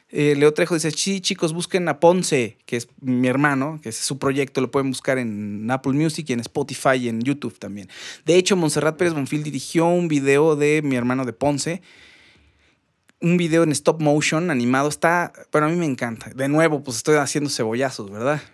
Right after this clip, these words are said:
Eh, pero, pero está bien, véanlo, la verdad, vale muchísimo la pena. El video se llama Lento. Paulina Müller dice, "Faust, el título de la serie trae implícito que así es la sociedad de Estados Unidos,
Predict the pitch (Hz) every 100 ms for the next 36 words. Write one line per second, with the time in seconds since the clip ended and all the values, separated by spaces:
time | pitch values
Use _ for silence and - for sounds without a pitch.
0 | _ - 131 131 139 127 123 120 110 _
1 | - 143 170 180 123 135 139 107 95 -
2 | 120 120 120 123 - 135 135 135 135 -
3 | 139 123 120 156 151 147 131 135 139 -
4 | 143 135 127 127 120 - 139 170 202 208
5 | 180 139 139 165 190 156 151 - 214 170
6 | 147 185 180 190 175 170 160 - 180 -
7 | 160 170 170 160 139 147 147 135 165 151
8 | 156 143